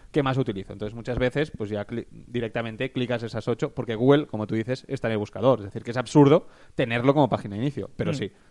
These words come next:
Speaker 1: Ahora mismo tengo Google.
Speaker 2: Sí, pero es cierto que Google te permite, la página de inicio también hay esto, ¿eh? Y, ¿verdad? ¿Cuántos son? Eh, cuatro últimas páginas o más recurrentes que tienes.
Speaker 1: Sí.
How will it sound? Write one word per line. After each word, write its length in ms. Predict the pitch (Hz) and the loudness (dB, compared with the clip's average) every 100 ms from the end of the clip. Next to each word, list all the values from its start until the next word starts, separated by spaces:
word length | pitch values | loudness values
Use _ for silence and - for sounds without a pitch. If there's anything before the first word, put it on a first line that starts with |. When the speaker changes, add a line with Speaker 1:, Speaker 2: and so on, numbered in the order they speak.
| _ | _
Speaker 1:
Ahora 220 | - 123 117 | -2 0 2
mismo 220 | 131 139 | 2 0
tengo 180 | 110 104 | 0 -2
Google. 240 | 90 85 | -4 -6
Speaker 2:
Sí, 240 | - 190 165 | -6 -2 0
pero 140 | 143 | 0
es 60 | 147 | 0
cierto 280 | 165 156 156 | -2 0 0
que 260 | 139 127 | 0 0
Google 320 | 131 143 151 | 0 0 0
te 100 | 151 | 0
permite, 640 | 135 135 143 139 147 139 135 | -2 -2 -4 -2 0 0 0
la 140 | 127 | -2
página 240 | 131 143 | -4 -4
de 60 | 135 | -4
inicio 200 | 135 143 | -2 -2
también 280 | 131 131 131 | -2 -2 -2
hay 160 | 131 | -2
esto, 300 | 117 - 107 | -4 -4 -4
¿eh? 160 | 147 123 | -2 -2
Y, 220 | 117 113 | -2 -2
¿verdad? 240 | 110 117 135 | -4 -6 -6
¿Cuántos 240 | 123 113 | -6 -4
son? 220 | 147 175 - | -6 -6 -4
Eh, 220 | 120 113 - | -2 -2 2
cuatro 920 | 151 156 156 151 147 139 135 131 123 | 4 4 4 4 6 4 4 2 2
últimas 540 | 139 135 147 135 135 | 0 0 0 0 -2
páginas 380 | - 123 135 131 | -4 -4 -4 -2
o 120 | 123 | -2
más 160 | 123 131 | 0 -2
recurrentes 580 | 127 131 127 143 135 123 | -2 -2 -2 -2 -4 -6
que 140 | 127 | -4
tienes. 580 | 143 175 175 175 175 | 0 2 4 2 2
Speaker 1:
Sí. 60 | 175 | 0